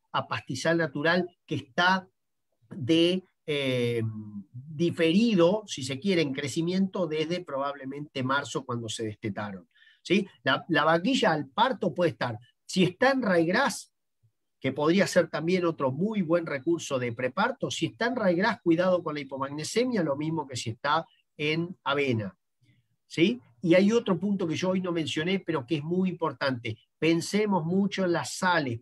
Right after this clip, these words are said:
para hipomagnesemia, tanto en las categorías que van a parir como en las categorías de recría. No porque vayas a tener problemas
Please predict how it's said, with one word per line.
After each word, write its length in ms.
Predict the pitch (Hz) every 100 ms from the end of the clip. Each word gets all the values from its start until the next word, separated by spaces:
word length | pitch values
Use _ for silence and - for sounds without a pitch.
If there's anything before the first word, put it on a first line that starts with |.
| _
para 300 | 127 131 131
hipomagnesemia, 1200 | 190 185 175 151 143 143 - 202 196 190 190 180 - _ _ _ -
tanto 640 | 175 170 135 117 98 - _ _ _ 147
en 180 | 147
las 140 | 143 131
categorías 640 | 156 135 135 135 151 131
que 140 | - 127
van 220 | 123 123
a 160 | 123 117
parir 480 | 135 165 214 214
como 220 | 190 147 143
en 40 |
las 140 | 131
categorías 580 | - - 135 131 160 165
de 100 | 151
recría. 640 | 143 143 - 165 147 113 - _ _ -
No 440 | 147 233 240 190
porque 340 | 170 135 117 139
vayas 500 | 156 160 180 160 151
a 240 | 143 156
tener 580 | - 143 147 185 202 185
problemas 840 | - 143 135 147 165 170 160 -